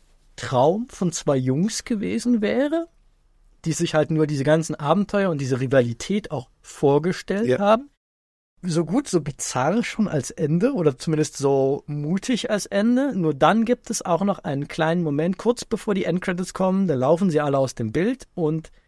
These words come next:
Speaker 1: Chucky dreht sich nochmal in einem Bruch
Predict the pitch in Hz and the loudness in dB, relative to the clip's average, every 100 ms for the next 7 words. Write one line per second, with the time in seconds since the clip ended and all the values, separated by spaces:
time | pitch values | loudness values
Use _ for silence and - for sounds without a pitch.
0 | _ _ - 262 - 175 151 147 208 - | _ _ -2 -2 0 -2 2 2 0 -2
1 | 185 165 165 160 165 165 - _ 170 156 | -4 -4 -2 0 2 0 -4 _ -6 -2
2 | 165 151 135 - 139 233 | 0 0 -2 -2 0 0